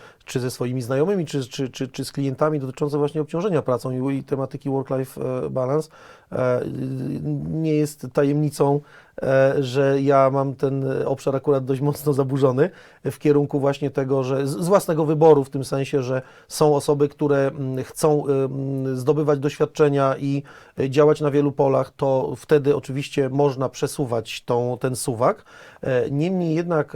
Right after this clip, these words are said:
w takim stosunku zatrudnienia klasycznym, o którym, y, rozmawiamy, czyli w relacji pracownik, y, pracodawca, trzeba zawsze pamiętać o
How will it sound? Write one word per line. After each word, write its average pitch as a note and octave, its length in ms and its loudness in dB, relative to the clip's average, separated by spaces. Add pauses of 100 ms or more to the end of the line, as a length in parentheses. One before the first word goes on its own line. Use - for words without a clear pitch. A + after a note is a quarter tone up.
(140)
w - 180 -20
takim C#3 500 -2
stosunku C#3+ 440 -6
zatrudnienia C#3 600 -2
klasycznym, C3 640 -6
o - 80 -4
którym, C3+ 440 -4
y, C3 240 -2
rozmawiamy, B2+ 560 -2
czyli C3 300 -6 (220)
w - 80 -4
relacji C3+ 300 0
pracownik, C3 640 -4
y, B2+ 120 -2
pracodawca, B2 640 -4 (360)
trzeba A3+ 280 2
zawsze F#3 420 -2
pamiętać D#3+ 480 -4
o D#3+ 240 0